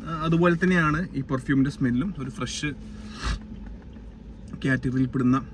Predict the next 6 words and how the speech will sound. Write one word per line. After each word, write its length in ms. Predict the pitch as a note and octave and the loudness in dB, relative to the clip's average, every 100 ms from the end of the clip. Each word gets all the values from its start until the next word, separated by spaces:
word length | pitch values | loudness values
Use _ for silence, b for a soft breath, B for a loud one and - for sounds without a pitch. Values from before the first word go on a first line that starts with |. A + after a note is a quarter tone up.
| - B2 | -10 -2
ഒരു, 200 | B2+ D#3+ - - - | -2 -2 -8 -12 -6
ആ, 320 | B2 B2 B2 C3+ - - | -2 0 0 -4 -10 -2
സീ 200 | D#3+ E3+ - - | 0 0 -4 -4
വൈബിലുള്ള 460 | B2 A#2+ B2 A#2+ | -2 0 0 -2
ഒരു 80 | A2+ | -2
പെർഫ്യൂം. 440 | A2+ - A#2 C3+ | -6 -6 -2 -2